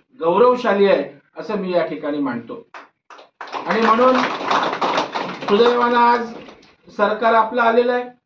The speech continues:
मी संजयला नेहमी सांगायचो, "सरकार येऊ द्या, तुमच्या मनातल्या ज्या ज्या संकल्पना आहेत, मी प्रामाणिक प्रयत्न करेन.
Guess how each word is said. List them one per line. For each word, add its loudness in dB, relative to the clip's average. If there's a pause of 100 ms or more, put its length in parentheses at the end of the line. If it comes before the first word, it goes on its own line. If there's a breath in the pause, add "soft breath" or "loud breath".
(1300)
मी -14
संजयला 2
नेहमी 0
सांगायचो, 0
"सरकार 0
येऊ 4
द्या, 0
तुमच्या -2
मनातल्या -2
ज्या 0
ज्या 0
संकल्पना -2
आहेत, 2 (1160)
मी -4
प्रामाणिक 2
प्रयत्न -2
करेन. -10